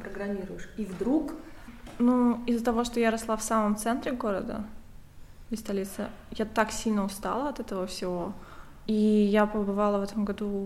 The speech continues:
Speaker 2: в одном чудном городе Малново в Латвии. Это просто на границе Латвии. Там, в принципе, особо там, ну, нечем заниматься, кроме своего хозяйства. Но мне так понравились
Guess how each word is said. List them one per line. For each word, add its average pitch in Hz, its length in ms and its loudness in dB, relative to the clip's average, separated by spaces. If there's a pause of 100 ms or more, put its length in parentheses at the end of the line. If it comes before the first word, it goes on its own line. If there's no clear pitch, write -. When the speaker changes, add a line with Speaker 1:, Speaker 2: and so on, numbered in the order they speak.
(140)
Speaker 2:
в 208 60 -6
одном 202 260 0
чудном 202 320 0
городе 190 380 -2
Малново 214 680 -2
в - 80 -12
Латвии. 202 380 -4 (320)
Это 190 180 -2
просто 208 340 -2
на 190 120 0
границе 196 600 2
Латвии. 180 580 -2 (500)
Там, 190 240 2
в 180 80 -12
принципе, 202 460 0
особо - 560 -4
там, 185 240 -4 (920)
ну, 196 160 0
нечем 190 320 -4
заниматься, 185 500 -2
кроме 180 540 0 (160)
своего 185 720 0
хозяйства. 185 580 0 (920)
Но 220 80 6
мне 226 140 10
так 240 260 4
понравились 220 720 6